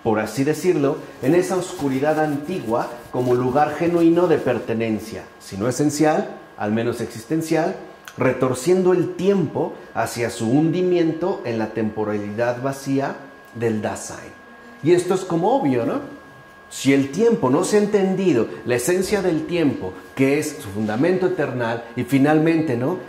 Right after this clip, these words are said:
aquel, digamos, medio que nos permite encontrarnos con Dios, y se revierte, se retuerce,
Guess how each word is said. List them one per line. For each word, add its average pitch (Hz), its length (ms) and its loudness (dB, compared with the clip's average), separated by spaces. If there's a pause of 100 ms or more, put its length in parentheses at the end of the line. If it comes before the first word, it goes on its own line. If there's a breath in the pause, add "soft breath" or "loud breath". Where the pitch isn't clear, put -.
aquel, 156 500 2
digamos, 135 460 4
medio 139 460 2
que 113 80 -2
nos 113 160 -2
permite 135 420 2
encontrarnos 120 680 0
con 185 220 0
Dios, 180 320 0 (160)
y 135 80 2
se 127 220 0
revierte, 139 720 2
se 123 160 -2
retuerce, 143 720 0